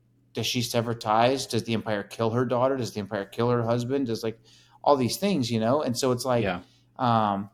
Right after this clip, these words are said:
Speaker 1: she had to give it all up. And then in Legends, she does an okay job. You know, she's not as big of a character in Legends, but the New Republic in general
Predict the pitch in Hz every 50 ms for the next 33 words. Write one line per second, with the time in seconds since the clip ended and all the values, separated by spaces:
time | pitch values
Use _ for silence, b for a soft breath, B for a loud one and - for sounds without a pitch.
0 | _ _ _ _ _ _ _ _ - - - 165 151 151 131 123 143 131 123 131
1 | 127 127 135 135 127 120 131 147 156 139 131 127 - - b b b b b b
2 | b b - 147 139 135 131 147 151 151 151 147 147 151 151 - - _ _ _
3 | _ _ _ - 151 143 131 127 127 123 120 127 131 143 156 151 151 160 156 151
4 | 151 143 123 - - 147 143 135 123 131 127 131 127 120 - 127 123 127 117 -
5 | 120 107 107 110 113 113 117 117 123 120 110 110 110 110 107 - 139 131 139 151
6 | 147 127 117 110 127 123 123 110 110 - - 117 110 107 - 117 110 107 104 107
7 | 107 104 113 110 107 101 - - 123 - 127 143 147 139 123 123 135 127 123 123
8 | - 113 104 95 - 120 131 131 120 110 104 104 104 b